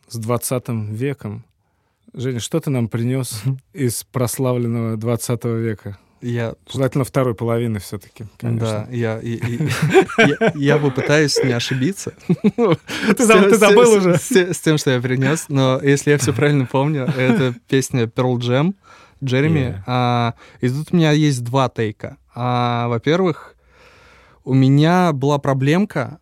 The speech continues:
Speaker 3: а, где-то с начала десятых до середины,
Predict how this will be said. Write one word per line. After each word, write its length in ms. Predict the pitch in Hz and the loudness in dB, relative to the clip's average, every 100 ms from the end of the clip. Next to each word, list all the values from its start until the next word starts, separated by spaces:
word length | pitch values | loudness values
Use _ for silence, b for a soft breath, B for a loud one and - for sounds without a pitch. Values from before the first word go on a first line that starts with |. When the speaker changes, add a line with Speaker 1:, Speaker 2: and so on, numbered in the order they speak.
| _ | _
Speaker 3:
а, 600 | 123 120 117 113 113 113 | -4 -2 -2 -2 -2 -2
где-то 680 | 117 117 117 139 139 123 113 - | -4 -6 -2 -2 0 -4 -6 -10
с 120 | - | -6
начала 500 | 127 123 135 127 117 | -4 -2 -2 -2 -2
десятых 800 | 117 117 135 135 - 123 - _ - | -4 -6 -4 -4 -6 -10 -12 _ -14
до 1080 | 127 131 127 123 120 117 117 117 113 113 113 | -8 -4 -2 -2 -2 -2 -2 -2 -2 -4 -8
середины, 720 | - 127 120 120 180 202 123 | -8 -6 -6 -4 -4 -4 -6